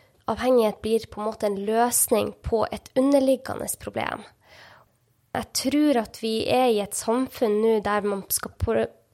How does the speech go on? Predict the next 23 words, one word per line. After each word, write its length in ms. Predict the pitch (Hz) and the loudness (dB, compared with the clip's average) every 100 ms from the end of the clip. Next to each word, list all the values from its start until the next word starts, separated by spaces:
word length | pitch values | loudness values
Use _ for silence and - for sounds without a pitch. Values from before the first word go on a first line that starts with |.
| _ - | _ 0
prøve 240 | 254 240 | 2 2
å 80 | 208 | -2
på 120 | 208 | -4
en 40 | |
måte 220 | 214 220 - | -4 -6 -14
kutte 500 | - - 294 _ 254 | -10 -8 -8 _ -2
ut 80 | 220 - | 0 -4
alt 160 | 233 - | -2 -2
som 140 | 214 | -2
er 80 | 196 | 2
vondt 380 | 277 302 - 220 | 4 4 0 -8
i 60 | 208 | -2
livet, 480 | 294 220 - - - - - - | 0 2 0 0 -10 -20 -20 -10
og 160 | 226 | 2
da 80 | 247 | 4
er 60 | 247 | 4
det 80 | 233 | 4
veldig 240 | 277 240 | 2 2
lett 240 | 240 - - | 2 -4 -8
at 140 | 202 | -4
man 160 | 208 196 - _ - | -4 -4 -8 _ -2
går 260 | 240 240 | 0 0
til 240 | - 214 | -2 -4